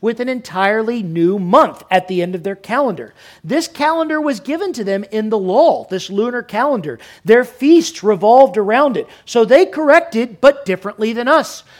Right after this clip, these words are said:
Thus, when we talk about years given in the Bible in terms of prophecy, they are given to us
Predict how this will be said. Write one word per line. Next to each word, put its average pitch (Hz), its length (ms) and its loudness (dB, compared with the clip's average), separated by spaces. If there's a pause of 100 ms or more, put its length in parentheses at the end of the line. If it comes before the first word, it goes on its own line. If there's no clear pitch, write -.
(180)
Thus, 269 440 0
when 254 160 -2
we 269 160 -4
talk 359 400 -2
about 254 380 2
years 190 580 -4
given 220 260 -4
in 220 80 -4
the 202 80 -4
Bible 196 480 -2
in 185 80 -6
terms 190 340 -8
of - 140 -14
prophecy, 175 680 -4 (240)
they 233 160 4
are 247 100 0
given 311 420 -4
to 196 160 -4
us 170 280 -2